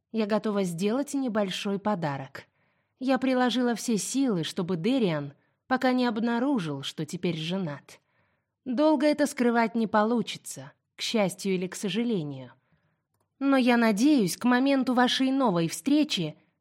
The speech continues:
ты все же поймешь, сколь многое теряешь, и сама сдашься ему на милость. Ну, подумаешь, поначалу, может, обозлившийся на навязанный брак Дэриан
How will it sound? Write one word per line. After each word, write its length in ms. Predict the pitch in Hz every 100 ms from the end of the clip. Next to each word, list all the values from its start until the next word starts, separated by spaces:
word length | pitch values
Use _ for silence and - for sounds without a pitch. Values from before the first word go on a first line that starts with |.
| _ -
ты 120 | 269
все 220 | 262 269
же 100 | 240
поймешь, 600 | 254 233 226 269 277 196
сколь 340 | - - 220 208
многое 580 | 214 220 220 208 214
теряешь, 680 | 208 226 240 240 160 135 - - _ _ _ _ -
и 120 | 311
сама 440 | 294 302 294 330
сдашься 560 | 262 185 233 240 - 214
ему 280 | 190 208 196
на 160 | 190
милость. 680 | 185 180 143 131 - - - _ _ _ _ _ _
Ну, 220 | 220 220 220
подумаешь, 720 | 214 185 302 330 190 170 -
поначалу, 760 | 196 190 185 254 254 233 202 - _ _ _
может, 540 | 233 240 214 220 - - _ -
обозлившийся 1080 | 208 208 208 185 226 262 - 220 190 -
на 140 | 202 196
навязанный 640 | 202 214 202 185 190 196
брак 360 | 185 202 170 160
Дэриан 520 | 226 285 226 185